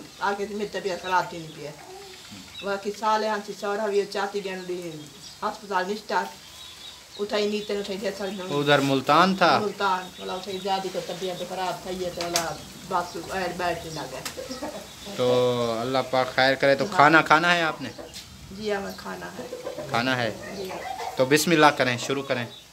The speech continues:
Speaker 1: आओ मेरे बहन भरा, वो जाए खाना खाना हो तो सारे साथ आके खाना खा सकते हैं।
Speaker 2: हाँ, बिस्मिल्लाह करें, शुरू करें।
Speaker 1: बिस्मिल्लाहिर्रहमानिर्रहीम।
Speaker 2: प्यारे बहन भाइयों, बारिश जो है, आ चुकी है। जैसा कि मैंने आपको पहले बताया कि इधर से जो है,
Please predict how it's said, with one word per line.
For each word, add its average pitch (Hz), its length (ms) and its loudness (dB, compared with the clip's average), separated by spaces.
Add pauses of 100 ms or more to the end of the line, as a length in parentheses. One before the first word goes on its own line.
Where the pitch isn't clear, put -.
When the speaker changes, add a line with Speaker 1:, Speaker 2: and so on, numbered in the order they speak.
(340)
Speaker 1:
आओ 240 160 0
मेरे 240 140 -4
बहन 226 320 -4
भरा, 220 260 -2
वो 220 80 -4
जाए 208 200 -4
खाना 220 320 -4
खाना 202 340 -2
हो 190 100 -2
तो 190 160 -2
सारे 185 180 -2
साथ 185 300 -6
आके 185 300 -2
खाना 180 300 -8
खा 170 340 -6
सकते 160 260 -14
हैं। - 140 -8 (460)
Speaker 2:
हाँ, 107 200 -8
बिस्मिल्लाह 135 440 4
करें, 139 280 6
शुरू 135 280 -2
करें। 135 340 2
Speaker 1:
बिस्मिल्लाहिर्रहमानिर्रहीम। 190 1500 -8 (1400)
Speaker 2:
प्यारे 254 200 -4
बहन 240 200 0
भाइयों, 233 360 4
बारिश 202 360 12
जो 196 160 10
है, 185 160 12
आ 165 180 12
चुकी 180 320 0
है। 180 180 8
जैसा 170 280 6
कि 165 100 6
मैंने 165 240 6
आपको 156 300 8
पहले 156 280 10
बताया 156 420 8
कि 160 140 0
इधर 156 260 8
से 165 160 6
जो 151 120 4
है, 151 260 8